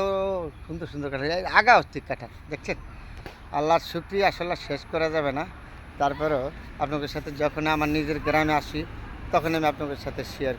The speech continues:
করি আমার নিজের এলাকাটা নিয়ে, নিয়ে দেখেন আমার নিজের এলাকাটা নিয়ে গাছটা কত। তাহলে আমার নরসিংদী জেলা, শিবপুর, যখন আসি তখন আপনাদের সাথে শেয়ার করি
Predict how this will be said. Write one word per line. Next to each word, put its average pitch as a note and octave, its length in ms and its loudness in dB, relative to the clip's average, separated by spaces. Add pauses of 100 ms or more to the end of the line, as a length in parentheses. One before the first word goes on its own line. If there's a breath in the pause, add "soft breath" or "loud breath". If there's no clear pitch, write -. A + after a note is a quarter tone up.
করি C3 120 -4
আমার B2 180 0
নিজের C3 260 -2
এলাকাটা C3 380 0
নিয়ে, A#2+ 220 -8 (560)
নিয়ে C3 240 -6
দেখেন C3 300 -6
আমার C3+ 160 0
নিজের C3+ 200 2
এলাকাটা C3 380 2
নিয়ে B2+ 140 -2
গাছটা B2+ 300 0
কত। B2+ 160 -6 (540)
তাহলে D3+ 200 4
আমার D3 160 6
নরসিংদী C#3+ 640 0
জেলা, C3 220 0
শিবপুর, - 420 -6 (380)
যখন F3 260 4
আসি G3+ 280 4
তখন D#3+ 200 2
আপনাদের C#3 300 0
সাথে - 280 -6
শেয়ার C#3+ 360 2
করি D#3+ 140 -2